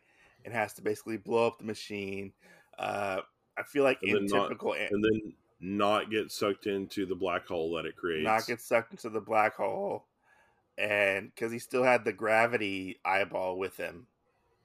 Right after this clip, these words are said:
Speaker 1: And that's how he was able to kinda survive. Uh, <laughs> but I like the scene where he's like, you know, "Oh, no, you can't let me get sucked into the black hole." Like the, the Nazi guy was, "You can't let me get sucked into the black hole."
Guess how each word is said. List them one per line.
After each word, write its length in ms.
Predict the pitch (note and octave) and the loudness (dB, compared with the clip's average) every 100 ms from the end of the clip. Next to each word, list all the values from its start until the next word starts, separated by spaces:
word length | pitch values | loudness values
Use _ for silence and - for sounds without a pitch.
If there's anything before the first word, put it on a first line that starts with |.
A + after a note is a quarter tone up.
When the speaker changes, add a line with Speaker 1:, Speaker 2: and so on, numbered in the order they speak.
| _ _ _ _ _ _ | _ _ _ _ _ _
Speaker 1:
And 100 | - | -4
that's 160 | A2+ A2 | -4 -2
how 100 | G2+ | 0
he 80 | G#2 | 0
was 120 | G2+ | 0
able 200 | G#2 G2 | -2 -2
to 100 | - | -10
kinda 220 | - F#2+ | -6 -6
survive. 580 | F2+ F#2 F#2 F2 F2+ F2 _ _ _ _ _ | -6 -4 -2 2 0 -2 _ _ _ _ _
Uh, 320 | - G#2+ A2 | 0 4 4
<laughs> 180 | - A2+ | 2 8
but 20 | |
I 140 | A#3 E3 | 10 12
like 280 | D3+ G#3+ - | 10 6 2
the 100 | G#3 | -8
scene 540 | - D3+ D3 D3 D3 _ _ _ _ _ | 0 4 4 2 -4 _ _ _ _ _
where 200 | - A#2+ | -2 0
he's 320 | B2 C3 A#2+ A#2 | 4 2 2 4
like, 440 | B2 A#2 A2 - _ _ _ - | 6 6 4 -12 _ _ _ -6
you 160 | B2+ | -2
know, 260 | C#3+ C#3 C3+ | 4 6 6
"Oh, 40 | |
no, 260 | D3 F#3 F3+ | 8 10 10
you 120 | F#3 | 8
can't 280 | E3 G3 F#3+ | 6 8 10
let 160 | G3+ G3+ | 8 6
me 100 | G3 | 6
get 220 | C#4+ D#4+ | 6 6
sucked 320 | - G3 F#3 | 8 6 6
into 180 | F#3 E3+ | -2 0
the 60 | D3 | -4
black 360 | C3 D#3 C#3+ | 4 6 6
hole." 300 | D#3 D3+ C3+ | 6 6 6
Like 200 | A#2 A2+ - | 4 0 -2
the, 120 | D#3+ _ | -10 _
the 120 | A2 | -8
Nazi 420 | G2+ G#2 G#2+ - G2+ | 0 2 2 0 -2
guy 220 | G#2 G2+ | 0 0
was, 340 | G2+ G2+ G2+ - _ _ _ _ _ | 0 -2 -6 -20 _ _ _ _ _
"You 160 | B2+ G3 | -14 -8
can't 280 | - G3+ F#3 | 2 2 2
let 120 | F#3+ | -2
me 80 | F#3+ | 0
get 180 | F3+ - | 0 4
sucked 200 | F#3+ F#3+ | 2 2
into 120 | F#3 | 0
the 100 | F#3 | 0
black 300 | F3 D#3 D3+ | 4 2 4
hole." 360 | F3+ F3+ C#3 | 8 8 6